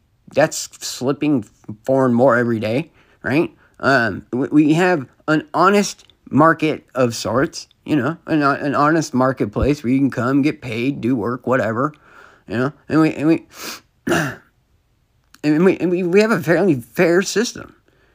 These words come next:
But these are all things that the American people have made it. You, you know, the, the, the, it's the same resources, right? Same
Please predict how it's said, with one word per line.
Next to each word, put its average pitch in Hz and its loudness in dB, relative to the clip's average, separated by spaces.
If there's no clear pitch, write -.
But - 2
these 262 4
are 294 6
all 254 6
things 202 -2
that 160 -6
the 190 4
American 156 4
people 165 0
have 131 -4
made 156 0
it. - -14
You, 175 0
you 165 -2
know, 101 -4
the, - -8
the, 190 0
the, 165 -4
it's 151 -4
the 180 -4
same 220 2
resources, 208 2
right? 139 2
Same 180 -2